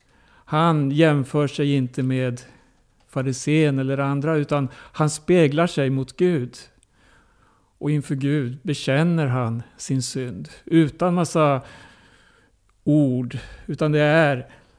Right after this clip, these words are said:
verkligen en bön ifrån djupet av hans hjärta, förstår man. Farisén, han skröt om hur han gjorde långt mer än vad lagen krävde. Han fastade två gånger i veckan.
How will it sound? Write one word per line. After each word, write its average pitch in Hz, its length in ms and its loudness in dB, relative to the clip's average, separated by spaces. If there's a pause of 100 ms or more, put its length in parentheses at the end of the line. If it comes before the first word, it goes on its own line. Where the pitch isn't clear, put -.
(120)
verkligen 139 680 0
en 143 180 0
bön 143 480 2
ifrån 139 460 -2
djupet 143 500 2
av 123 80 -2
hans 127 220 -4
hjärta, 120 360 -4
förstår 127 340 -8
man. 127 340 -8 (800)
Farisén, 156 600 4
han 160 180 2
skröt 160 720 2
om 135 200 0
hur 135 360 2 (500)
han 160 320 2
gjorde 151 360 4
långt 160 540 2
mer 143 500 0
än 135 140 -6
vad 143 120 -2
lagen 147 500 0
krävde. 131 600 -6 (1400)
Han 143 440 -4 (100)
fastade 151 500 -2
två 147 260 0
gånger 135 360 0
i 135 40 -2
veckan. 135 680 -2